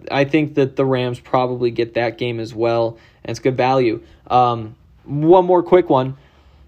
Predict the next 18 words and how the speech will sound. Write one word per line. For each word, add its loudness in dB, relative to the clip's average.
The -4
Jags, 0
plus 2
two 4
eighty 6
against -2
the -6
Titans. -4
Those -2
teams -4
are 0
more 0
evenly -4
matched -8
than -4
you -2
would -6
think. 0